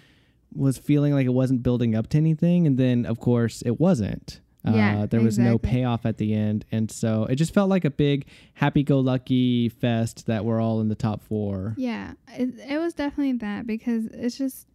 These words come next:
Speaker 2: a lot of people predicted it because of last season and because the queens were pretty strong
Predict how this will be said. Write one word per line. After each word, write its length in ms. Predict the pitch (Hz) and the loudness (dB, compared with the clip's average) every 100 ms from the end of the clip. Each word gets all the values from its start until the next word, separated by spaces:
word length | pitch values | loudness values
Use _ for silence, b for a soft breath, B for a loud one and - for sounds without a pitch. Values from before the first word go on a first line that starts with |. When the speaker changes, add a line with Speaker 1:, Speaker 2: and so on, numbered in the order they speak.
| _ _ - | _ _ -6
Speaker 2:
a 100 | 262 | -4
lot 220 | 277 302 | -2 -4
of 80 | 330 | -6
people 600 | 339 330 311 302 - - | -8 -6 -6 -6 -8 -8
predicted 600 | 262 240 220 220 - 208 | -6 -4 -6 -8 -8 -6
it 440 | 208 214 233 _ - _ _ - | -4 -6 -8 _ -20 _ _ -8
because 580 | 233 - - 226 220 | -8 -8 -8 -6 -4
of 180 | 220 233 | -4 -4
last 380 | 233 240 247 - | -4 -4 -4 -4
season 560 | - 254 262 262 254 240 | -4 -2 -2 -2 -2 -4
and 280 | 220 220 226 | -4 -2 -2
because 340 | 226 - 226 220 | -2 -4 -6 -6
the 100 | 233 | -8
queens 340 | - 233 233 | -4 -4 -4
were 80 | 240 | -6
pretty 320 | - 240 233 | -6 -4 -2
strong 540 | 233 - 233 233 233 | -4 -6 -6 -4 -4